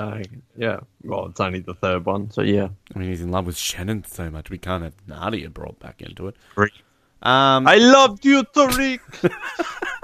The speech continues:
Speaker 1: Um,
Speaker 2: it's, I mean,
Speaker 1: yeah, I
Speaker 2: it's okay.
Speaker 1: like it. It, it's decent, like, the origin, but I'm a bit like, uh, are they really trying to make Saeed not the bad guy? Oh, it was the Americans who turned him bad, like, um,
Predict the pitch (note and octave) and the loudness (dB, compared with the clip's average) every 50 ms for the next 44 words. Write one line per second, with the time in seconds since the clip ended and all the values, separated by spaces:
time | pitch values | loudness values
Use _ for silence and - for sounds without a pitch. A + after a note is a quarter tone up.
0 | F4 E4+ - - - - _ _ _ _ - - - - - G#2+ A2 - - G#2+ | -8 -8 -8 -18 -20 -20 _ _ _ _ -14 -10 -10 -8 -4 -4 -4 -6 -6 -10
1 | G#2+ G#2+ _ - _ _ - G3+ C4+ C#4+ D4 C#4 - C4+ C4 C#4 E4 A#3+ C#4 C4 | -10 -10 _ -14 _ _ 2 4 6 6 6 4 2 0 0 2 6 8 8 10
2 | A#3+ A3+ B3 - A4 - - - F#3+ D3 C#3+ G3 C#4 - D#3+ - _ _ _ - | 10 10 8 8 6 4 2 4 6 6 6 6 4 -2 -10 -14 _ _ _ -12
3 | D3 D#3 _ _ _ _ _ _ _ _ _ - F3 F3+ E3+ _ _ - - - | -12 -12 _ _ _ _ _ _ _ _ _ -8 -8 -8 -8 _ _ -20 -18 -18
4 | - - - _ _ - C3 B2+ A#2+ - - B2 A#2+ - - _ - - A#2+ G#2+ | -18 -18 -20 _ _ 0 0 0 0 0 -4 -4 -4 -6 -8 _ -8 2 4 6
5 | G#2+ G#2+ G2 - - - - A2 F#2 E2+ G#2+ G#2+ A2 G#2+ G2+ - G2+ G2 G#2 - | 6 6 4 -2 -8 0 4 4 6 6 6 6 4 4 2 0 -4 -6 -6 -6
6 | A2 - D#3 C#3+ - - F3 G3 G3+ G3+ E3 F#3 F3 D#3 D#3 D3 - - C#3 C3+ | 0 4 4 6 6 6 6 6 4 6 6 6 6 8 6 6 6 6 6 6
7 | C3+ C3+ C3+ C3 C3+ C3 - _ _ _ _ _ _ _ _ _ - A#2+ A#2+ B2 | 8 8 8 8 6 4 0 _ _ _ _ _ _ _ _ _ -2 4 6 6
8 | B2+ B2 B2+ C3 B2+ B2+ A#2 - B2+ A#2+ A#2 A#2 A2+ A2+ A2 - - - A#2 G#2+ | 8 8 8 6 6 6 4 4 4 4 4 4 4 2 0 0 -4 2 4 4
9 | G#2 G#2+ G#2 G2 G#2+ G2 G2+ - - G#2 - F#2+ F2+ G2+ - - G2+ G2+ - G2 | 4 4 2 0 0 -2 -2 -2 -2 -2 0 0 0 0 -2 -4 -4 0 4 6
10 | F#2+ F#2 F2+ F2 F2 F2+ F#2 F#2+ F#2 - - - G2 F#2 F2+ - - F#2+ G2 A2 | 6 6 6 4 4 0 -2 -2 -6 -6 -2 -2 -2 -2 -2 -4 -2 2 4 6
11 | A2+ A2+ G#2+ F2+ - - G2 E2 D#2 D2+ D2+ - - F2 F2+ - - G2 F#2+ F#2 | 6 6 6 4 0 -6 -10 -10 -10 -12 -14 -16 -14 -14 -14 -12 -4 0 0 0
12 | F#2 F#2 F#2+ G2 F#2 F#2 F2+ F2+ F2 F2 F2+ F#2 F#2+ - - - - - - - | 0 -2 -6 -6 -2 0 2 2 2 0 -2 -4 -6 -4 -4 -4 -4 -6 -10 -14
13 | _ _ _ _ _ - _ _ _ _ - G2+ G2 G2+ G2 F2 F#2 - - - | _ _ _ _ _ -20 _ _ _ _ 2 4 4 4 4 2 2 0 -2 -2
14 | - | -4